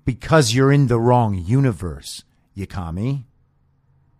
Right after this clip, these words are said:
Also, this takes as a given that what Newsmax is saying about election fraud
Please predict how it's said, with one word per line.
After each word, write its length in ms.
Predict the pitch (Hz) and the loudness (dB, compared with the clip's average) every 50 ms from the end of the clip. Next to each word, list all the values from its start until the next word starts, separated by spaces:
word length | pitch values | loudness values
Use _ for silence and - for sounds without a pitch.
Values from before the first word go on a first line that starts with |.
| _ _ _ _ _ _ _ _ _ _ _ _ _ _ _ _ _ _ _ _ _ _ - | _ _ _ _ _ _ _ _ _ _ _ _ _ _ _ _ _ _ _ _ _ _ 2
Also, 460 | - 165 - - - 113 - - - _ _ _ _ _ _ _ _ _ _ - | 2 2 2 2 -2 -6 -6 -10 -20 _ _ _ _ _ _ _ _ _ _ -4
this 200 | 147 160 139 - | -2 -2 -2 -2
takes 380 | - 151 185 196 190 - - | 0 2 2 2 2 -2 -8
as 240 | 220 - 156 151 139 | -4 -4 -4 -2 0
a 100 | 156 156 | -2 -2
given 580 | 135 117 - 233 285 254 190 127 - - - - _ _ _ _ _ _ _ _ _ _ _ _ _ _ _ _ _ _ - | -2 -4 -4 -4 -2 0 0 -2 -2 -4 -16 -20 _ _ _ _ _ _ _ _ _ _ _ _ _ _ _ _ _ _ -2
that 220 | - 156 147 127 | 0 0 0 0
what 380 | 110 110 131 175 202 214 208 156 | -2 -2 0 0 0 0 0 -2
Newsmax 640 | 160 175 196 202 165 139 165 156 147 147 - - 123 | -2 0 0 0 -2 -2 -2 -2 -2 -2 -2 -4 -6
is 100 | 110 - | -6 -4
saying 380 | - - 202 214 202 156 131 | -2 -2 0 0 0 0 -2
about 260 | 120 110 120 113 110 | -2 0 -2 -2 -2
election 540 | 107 110 123 156 175 175 - - 143 120 104 | -2 -2 -2 -2 -2 -2 -4 -6 -6 -6 -6
fraud 520 | - - - 92 87 80 76 76 80 82 | -8 -10 -10 -10 -8 -8 -10 -12 -16 -18